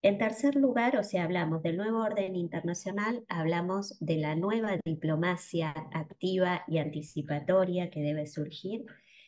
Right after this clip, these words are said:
En tercer lugar, como desafío planteo la articulación entre todos los actores mencionados,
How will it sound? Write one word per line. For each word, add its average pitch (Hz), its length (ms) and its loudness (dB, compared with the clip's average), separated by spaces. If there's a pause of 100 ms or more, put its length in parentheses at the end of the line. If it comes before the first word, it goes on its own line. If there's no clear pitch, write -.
(140)
En 185 200 4
tercer 214 340 0
lugar, 233 360 2
como 190 260 0
desafío 165 560 0 (100)
planteo 165 380 0
la 175 140 0
articulación 165 1000 -2
entre 160 320 -2
todos 190 380 2
los 165 200 -4
actores 156 580 2
mencionados, 139 1000 -2